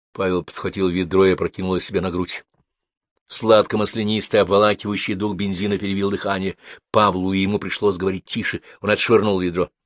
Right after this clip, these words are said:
"Теперь мы равны, капитан. Я тебе не начальник, не командир, я иду к тебе". "Стойте! Стойте, не подходите! Товарищ полковник!" — выкрикнул Найдёнов.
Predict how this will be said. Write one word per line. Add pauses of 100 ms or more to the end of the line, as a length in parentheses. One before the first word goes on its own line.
(540)
"Теперь
мы
равны,
капитан. (1300)
Я
тебе
не
начальник, (600)
не
командир,
я
иду
к
тебе". (380)
"Стойте! (460)
Стойте,
не
подходите! (400)
Товарищ
полковник!" — (320)
выкрикнул
Найдёнов.